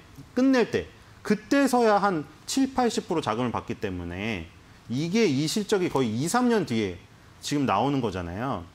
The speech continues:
그리고 이제 뭐 포스코나 현대제철의 실적이 좋아진 게 조선사에서 많이 쓰는 후판,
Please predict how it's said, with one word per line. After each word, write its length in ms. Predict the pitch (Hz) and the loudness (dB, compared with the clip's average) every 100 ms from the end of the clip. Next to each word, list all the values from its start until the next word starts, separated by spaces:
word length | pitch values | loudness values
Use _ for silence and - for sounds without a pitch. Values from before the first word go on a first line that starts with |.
| - - - | -20 -20 -10
그리고 360 | - 175 175 147 | -4 -2 0 0
이제 180 | 131 | 0
뭐 280 | 123 107 98 - - - - | -2 -2 -4 -10 -20 -20 -8
포스코나 460 | - 240 - 202 180 | -4 -4 -2 -2 0
현대제철의 600 | 202 202 180 147 143 127 | 0 0 -2 -2 -2 -2
실적이 380 | 175 170 151 | -4 -4 -4
좋아진 420 | 123 107 104 92 87 | -2 -2 -4 -6 -6
게 260 | 85 85 82 - - - - - - - - | -8 -10 -14 -20 -20 -20 -20 -20 -20 -20 -14
조선사에서 600 | - 120 165 156 143 131 | -8 -4 -2 0 -2 -2
많이 200 | 95 101 | -4 -6
쓰는 180 | - 113 | -6 -8
후판, 540 | - 185 - 123 80 | -6 -10 -4 -4 -6